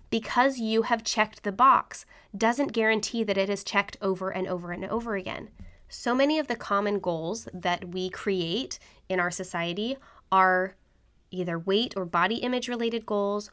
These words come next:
or financial goals, things that we want to get to a certain place, and we think that once we get there,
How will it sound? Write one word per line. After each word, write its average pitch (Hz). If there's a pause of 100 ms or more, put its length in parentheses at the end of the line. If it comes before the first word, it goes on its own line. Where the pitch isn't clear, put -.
(240)
or 180
financial 180
goals, 117 (280)
things 254 (100)
that 185 (260)
we 214
want 220
to 247
get 208
to 233
a 214
certain 185
place, 180 (1080)
and 202
we 220
think 285
that 196
once 233
we 262
get 202
there, 175